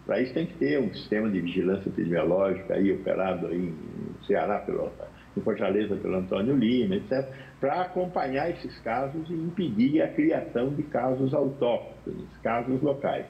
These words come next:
A segunda, nós temos que tomar muito cuidado com esta, este vírus não saltar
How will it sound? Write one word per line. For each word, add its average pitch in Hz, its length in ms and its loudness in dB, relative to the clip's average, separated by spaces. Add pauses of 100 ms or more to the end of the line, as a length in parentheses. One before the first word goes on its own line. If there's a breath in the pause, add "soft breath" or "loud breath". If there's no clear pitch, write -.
(520 loud breath)
A - 60 -4
segunda, 135 640 2 (180)
nós - 100 -10
temos 98 200 -4
que - 60 -8
tomar 131 200 2
muito 117 320 0
cuidado 110 640 0 (400)
com 127 300 2 (120)
esta, 110 920 -2 (180)
este 113 320 -2
vírus 127 640 0 (340)
não 147 320 -2
saltar 123 880 -2